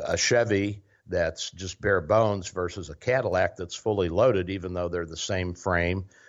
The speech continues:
the same engine, and a lot of the same basic, uh, uh, equipment and suspension, because you're getting an upgraded car with the Cadillac. You're getting more perks. Well, if you're getting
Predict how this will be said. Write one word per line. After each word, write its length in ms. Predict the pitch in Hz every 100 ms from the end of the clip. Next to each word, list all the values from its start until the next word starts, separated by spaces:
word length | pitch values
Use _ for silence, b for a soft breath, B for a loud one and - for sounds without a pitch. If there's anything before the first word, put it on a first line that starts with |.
| -
the 80 | 92
same 320 | - 92 87
engine, 540 | 87 92 92 98 95 b b b 90
and 160 | 85
a 40 | 87
lot 200 | 87 90
of 80 |
the 60 | 80
same 320 | - 98 87
basic, 540 | 73 101 107 - 95 - -
uh, 300 | 87 80 78 - b b
uh, 160 | - 85 -
equipment 600 | - - 151 165 104 98
and 160 | 92 92
suspension, 720 | 87 - 165 143 104 92 - _ _ _ _ -
because 340 | 120 139 123
you're 80 | 123
getting 280 | 131 170 139
an 100 | 107
upgraded 520 | 98 - 92 104 92
car 280 | - 143 147
with 120 | -
the 100 | 135
Cadillac. 520 | 147 90 120 87 82
You're 80 | 90
getting 260 | 85 113 101
more 220 | 101 117
perks. 560 | - - - - -
Well, 340 | 98 110 135 B B B B _ _
if 180 | 104 -
you're 140 | 135
getting 500 | 107 156 160 127 104